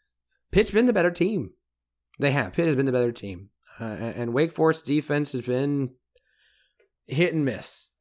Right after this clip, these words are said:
Um, and, and I literally mean, like, sometimes they hit guys and sometimes they completely miss them. Um, but that offense, whew, that offense is, is so good. That offense is so good. I hate this line because it's, it's, it's,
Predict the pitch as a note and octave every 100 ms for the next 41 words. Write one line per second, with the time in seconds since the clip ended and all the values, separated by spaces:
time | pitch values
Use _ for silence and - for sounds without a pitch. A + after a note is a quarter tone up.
0 | _ A2+ G#2+ G2+ G2 A2+ A#2 B2 B2+ B2
1 | B2+ D3+ D3 C#3+ C#3+ C3+ B2+ B2+ C3+ C3
2 | B2 A#2+ A#2+ A#2+ A#2+ A#2 A2 G#2+ A2 A2
3 | A2 G2+ G#2 G#2+ A2+ G2+ B2+ C#3 A2 -
4 | _ _ _ _ C3 D3+ D3+ D3 C#3+ C3
5 | _ _ _ _ A#2+ C#3 C3 C#3+ C3+ G#2+
6 | F#2+ - - G3+ D#3+ - _ _ _ _
7 | _ - C3 A#2+ A2 A2+ G2 F#2+ - -
8 | F#2+ - G#2+ G#2 G2+ G#2 G2+ _ _ _
9 | _ _ A#2 A2+ A2 A2 F#2 F2+ - G2+
10 | F#2 F#2 F2 _ _ _ _ _ _ -
11 | D3 A#2+ C#3 C#3+ - B2+ - A2+ A2 A2+
12 | G#2+ A2+ G2+ - - _ A#2+ A2 - B2
13 | G#2 -